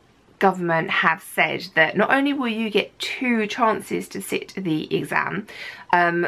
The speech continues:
so sit the exam in June, sit the exam in July if you miss a paper. So you might have, like,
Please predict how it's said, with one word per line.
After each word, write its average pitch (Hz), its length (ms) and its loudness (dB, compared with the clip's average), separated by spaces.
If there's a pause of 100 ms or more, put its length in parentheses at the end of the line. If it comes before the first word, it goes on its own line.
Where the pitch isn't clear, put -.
(120)
so 151 420 2
sit - 240 -2
the 160 80 -4
exam 151 280 -6
in 151 120 -6
June, 202 480 6 (140)
sit - 220 -6
the 151 60 -4
exam 151 200 -4
in 147 80 -4
July 156 280 0 (200)
if 254 320 -2
you 185 240 0
miss 175 380 0 (100)
a 156 160 -6
paper. - 640 -4
So - 180 -6
you 151 200 -4
might 160 180 0
have, 151 280 -6
like, 151 280 -2